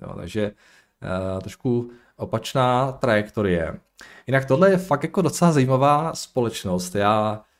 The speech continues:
říkám, já už nějakou dobu sleduju a nejsem si jistý, možná tady někdo z vás představoval, když tak se přihlašte. A je to zase takový trošku jako zvláštní business model, jo. A já vám se říkal, že vám něco tady k tomu ukážu. Oni jsou, oni jsou,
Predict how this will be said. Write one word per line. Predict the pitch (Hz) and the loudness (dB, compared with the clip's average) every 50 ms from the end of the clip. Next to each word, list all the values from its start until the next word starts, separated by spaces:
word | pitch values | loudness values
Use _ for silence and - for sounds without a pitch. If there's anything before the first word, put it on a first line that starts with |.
| _ - | _ -8
říkám, | - - 117 101 95 90 | -2 0 0 0 0 -2
já | 90 90 101 | -6 -6 -6
už | 117 123 | -4 -2
nějakou | 156 143 135 156 | -2 0 0 0
dobu | 147 147 160 | 0 2 0
sleduju | 170 - - 120 127 143 143 | 0 0 0 2 2 4 4
a | 139 | 4
nejsem | 127 113 117 117 117 - 156 | 2 2 0 0 0 -2 -4
si | - - 131 | -4 -6 -8
jistý, | 127 - | -6 -4
možná | 139 131 135 151 143 | -2 0 0 0 0
tady | 139 151 156 147 | 0 0 -2 0
někdo | 135 135 147 127 98 - | 0 -2 -2 -2 -4 -6
z | 110 110 | -4 -2
vás | 123 135 147 - | 0 -2 -2 -2
představoval, | - - 131 - - - 117 107 101 92 90 87 90 | -6 -10 -10 -8 -2 0 0 2 2 2 2 2 2
když | 90 90 | 0 -2
tak | 117 113 | -4 -6
se | - - | -6 -6
přihlašte. | - - 117 110 104 98 - - 90 82 - - - _ - - - - - - - - - - - _ _ | -6 -4 -2 -2 -2 -2 -2 -4 -4 -4 -6 -6 -12 _ -20 -20 -20 -20 -20 -20 -20 -20 -20 -20 -20 _ _
A | - 101 101 101 101 101 98 98 101 104 101 - - - - | 0 2 2 4 4 4 4 4 4 2 0 -2 -8 -6 -2
je | 117 123 | -2 0
to | 127 160 | 2 2
zase | 156 156 - 185 | 0 2 2 2
takový | 180 165 - - 175 175 | 0 0 0 0 0 0
trošku | 165 - - 170 | 0 0 -2 -2
jako | 160 - 170 | -2 -2 -2
zvláštní | 131 143 135 135 131 - 175 156 | 0 2 2 2 2 2 0 2
business | 135 127 120 165 170 - | 2 2 0 0 -2 0
model, | - 151 123 98 82 78 | 0 0 2 2 2 2
jo. | 78 80 - - - | 0 -2 -4 -6 -4
A | - | -2
já | 95 90 104 | -2 0 0
vám | 117 117 | 0 -2
se | 117 - - 135 | -4 -6 -8 -8
říkal, | - - 135 135 147 139 | -6 -6 -4 -2 -2 0
že | 135 | 0
vám | 139 135 | 0 0
něco | 143 135 131 | -2 -2 -4
tady | - 156 151 143 139 | -2 -2 -2 -4 -6
k | - | -8
tomu | - - 156 147 | -8 -6 -4 -4
ukážu. | 123 113 120 120 110 110 104 110 120 | -4 -4 -2 0 0 0 0 0 0
Oni | 123 123 127 | 0 0 0
jsou, | - - 165 156 156 135 - _ _ _ _ _ _ _ _ _ _ _ _ _ _ _ _ _ _ _ _ _ _ - - - - - - - - | 2 2 2 2 0 -4 -8 _ _ _ _ _ _ _ _ _ _ _ _ _ _ _ _ _ _ _ _ _ _ -20 -20 -20 -20 -20 -20 -14 -8
oni | - 98 117 127 127 | -4 -2 -2 0 0
jsou, | - - - 151 147 143 143 147 147 147 147 143 143 | 0 2 2 2 4 4 4 4 4 4 4 4 4